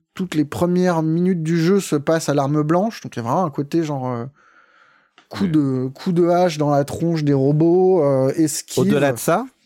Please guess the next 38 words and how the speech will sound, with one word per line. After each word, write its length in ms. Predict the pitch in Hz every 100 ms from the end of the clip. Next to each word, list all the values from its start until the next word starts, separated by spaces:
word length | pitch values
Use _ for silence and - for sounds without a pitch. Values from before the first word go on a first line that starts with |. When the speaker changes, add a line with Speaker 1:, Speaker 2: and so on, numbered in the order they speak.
| -
Speaker 3:
au-delà 280 | 117 120 113
de 60 |
ça, 180 | - 220
j'ai, 140 | 165
personnellement, 560 | 117 - 107 - 117 170
j'ai 140 | 185
pas 180 | 110 151
lâché 220 | 139 -
l'arme 180 | 151 135
blanche. 300 | 131 104 -
J'ai 160 | 95 101
joué, 200 | 98 117
euh, 220 | 120 104
quasiment 460 | 98 101 104 113 113
qu'à 160 | -
l'arme 220 | 117 110 104
blanche. 260 | 92 - -
Speaker 1:
Ah 100 | 139
non, 160 | 135
moi, 160 | 123 123
dès 160 | 120 139
que 60 |
je 100 | 127
peux, 380 | 127 - 151 135
alors, 260 | 135 123 127
le 240 | 127 135
F 80 | 143
P 140 | -
S 240 | 165 165 143
à 40 |
l'arme 280 | 135 135 135
blanche, 460 | 131 156 151 - -
c'est 80 |
quand 140 | - 123
même 180 | 135 123
une 160 | 117
tannée, 460 | - 131 131 139
euh. 100 | 143